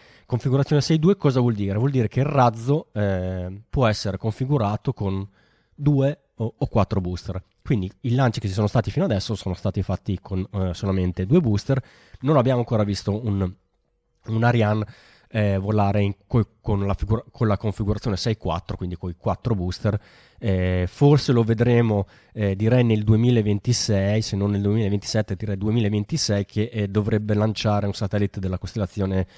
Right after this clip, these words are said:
eh, Kuiper, quindi la costellazione simile Starlink, eh, di Amazon. Il, eh, due parole sul razzo, un,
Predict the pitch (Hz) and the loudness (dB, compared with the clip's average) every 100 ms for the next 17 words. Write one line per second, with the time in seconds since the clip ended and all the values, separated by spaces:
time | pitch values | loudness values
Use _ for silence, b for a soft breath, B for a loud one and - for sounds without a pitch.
0 | B B 98 - 98 95 - 104 98 - | B B -4 -2 -2 -2 0 -2 -2 -6
1 | B B 107 98 98 - 95 - 90 - | B B -4 -2 -2 -2 -4 -4 -6 -2
2 | 104 92 - 127 117 110 - 107 101 101 | 0 0 0 -2 0 0 -2 -2 0 -2
3 | 101 - 95 B B B 117 95 87 85 | -2 -2 -4 B B B -2 0 0 -2
4 | 101 110 - 104 92 90 90 87 B B | -2 -2 0 -2 -2 -4 -6 -6 B B
5 | B B B 131 127 120 117 110 107 104 | B B B 0 2 4 2 2 0 0
6 | 117 107 139 131 127 127 170 147 160 170 | -4 0 2 4 4 2 0 0 0 2
7 | 190 113 | 2 2